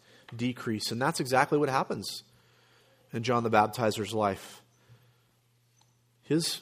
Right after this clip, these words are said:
message is coming to an end. His life is coming to an end. He must increase, but I must decrease. It's time for Jesus' ministry,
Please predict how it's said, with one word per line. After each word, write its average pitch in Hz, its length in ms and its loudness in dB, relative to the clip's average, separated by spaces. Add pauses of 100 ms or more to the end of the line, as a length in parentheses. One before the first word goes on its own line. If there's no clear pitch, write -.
message 135 460 0
is 117 120 -2
coming 143 280 -4
to 135 160 -4
an 117 100 0
end. 131 180 -2
His 156 240 -2
life 143 420 2
is 123 160 -4
coming 110 320 -10
to 107 140 -10
an 104 100 -8
end. 101 280 -12 (1900)
He - 240 -10
must 123 480 -6 (120)
increase, 120 460 -6
but - 200 -10
I 113 160 -8
must 113 420 -10
decrease. 107 420 -10
It's - 160 -6
time 143 520 2 (320)
for 117 180 2
Jesus' 120 560 -2
ministry, 123 680 -2